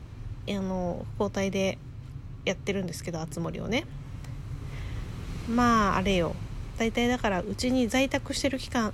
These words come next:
時間はどっちかがやってるわけですよ。で、ずーっとテレビがあつ森やってる。だから、な-、何もテレビが見れない。<laughs> なんですけど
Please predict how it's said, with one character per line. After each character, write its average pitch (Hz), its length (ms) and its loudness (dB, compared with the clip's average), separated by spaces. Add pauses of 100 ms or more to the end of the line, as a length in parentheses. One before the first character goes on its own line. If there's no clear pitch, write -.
時 214 140 0
間 247 220 4
は 233 100 4
ど 226 140 0
っ - 20 -2
ち - 160 2
か 302 140 8
が 220 100 6
や 175 140 6
っ - 20 -14
て - 160 0
る 190 60 4
わ 202 80 4
け - 100 -6
で - 80 -4
す - 100 -6
よ。 - 100 -4 (540)
で、 214 80 -4
ず 208 140 0
ー 254 160 8
っ - 20 0
と 311 120 0
テ 330 120 2
レ 311 100 6
ビ 220 120 4
が 185 80 0
あ 185 60 -2
つ - 120 -6
森 185 180 2
や 185 60 2
っ - 40 -12
て 190 120 2
る。 180 120 0 (520)
だ 214 100 0
か 196 100 -2
ら、 190 100 0
な-、 208 120 4 (160)
何 247 260 6
も 302 100 6
テ 339 100 4
レ 320 60 8
ビ 220 100 2
が 196 80 2
見 180 120 0
れ 190 80 2
な 180 100 2
い。 - 60 -6 (1040)
<laughs> - 1120 2
な 240 120 6
ん 220 80 0
で 208 80 0
す - 100 -4
け 190 120 2
ど 196 280 4